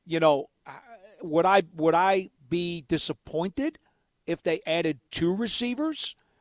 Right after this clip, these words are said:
I wouldn't, but I think if Shepard's gonna be your slot guy, uh, and you've already got Slayton, who was one A, or two, if you will,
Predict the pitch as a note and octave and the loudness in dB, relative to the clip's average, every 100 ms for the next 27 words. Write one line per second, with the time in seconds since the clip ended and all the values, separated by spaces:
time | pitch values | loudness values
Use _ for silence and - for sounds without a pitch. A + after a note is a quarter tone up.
0 | _ _ D3+ D3+ C3 G3 C#4 B3+ B3 _ | _ _ -4 -2 8 8 8 -4 -16 _
1 | _ _ _ _ F3+ E3 D#3+ _ D3+ E3 | _ _ _ _ 0 0 0 _ -4 -2
2 | G#3+ G#3+ - _ _ _ - E3+ - - | -2 -4 -6 _ _ _ -6 -4 -4 -10
3 | - - A#3+ - G#3 - G3+ E3+ F3+ F3+ | -8 -2 0 2 0 2 -2 0 0 0
4 | E3+ D3+ - F3+ G#3 G3+ D3+ B2+ C3 D#3+ | -2 -2 0 0 0 0 0 0 -6 -18
5 | _ _ _ _ _ _ _ _ - D3+ | _ _ _ _ _ _ _ _ -2 0
6 | D3 E3+ E3+ D3+ E3+ A3 G#3+ F#3 - - | 0 -4 -4 0 2 2 2 0 0 -4
7 | G3 G3+ G3+ D3+ D3+ D3 B2 E3 E3+ E3 | 0 0 0 -4 0 0 -2 -2 -2 -2
8 | E3+ D3+ D3+ D3 C3+ - A3 A3+ G3+ D#3 | -4 -6 -4 -4 -4 -6 -2 -2 -2 -6
9 | D3+ D3+ C#3 D3 G3 C#3+ C#3+ | -8 -6 -4 0 0 -2 -6